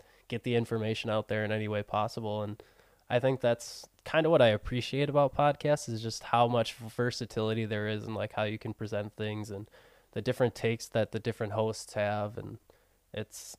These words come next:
it's a lot of, like, on the spot stuff. You can't really, like, obviously you do research before, but I mean, for, uh, like,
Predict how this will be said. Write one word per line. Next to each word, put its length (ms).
it's 200
a 40
lot 220
of, 100
like, 180
on 240
the 80
spot 380
stuff. 260
You 80
can't 220
really, 320
like, 260
obviously 380
you 60
do 140
research 400
before, 480
but 240
I 20
mean, 220
for, 400
uh, 140
like, 260